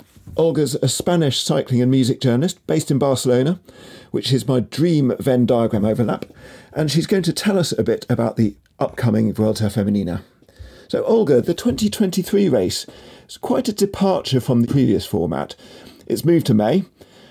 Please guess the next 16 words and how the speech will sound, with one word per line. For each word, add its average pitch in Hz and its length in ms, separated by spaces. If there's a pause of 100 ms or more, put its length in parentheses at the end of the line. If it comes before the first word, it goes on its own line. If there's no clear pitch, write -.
(200)
The 135 100
parcours 165 680
is 120 380 (100)
more 131 240
varied, 120 580 (140)
more 131 160
challenging 120 640 (300)
than 104 160
previous 101 440
years, 101 220
and 147 180
on 160 180
paper, 190 420 (140)
this 139 200
looks - 200
great. - 340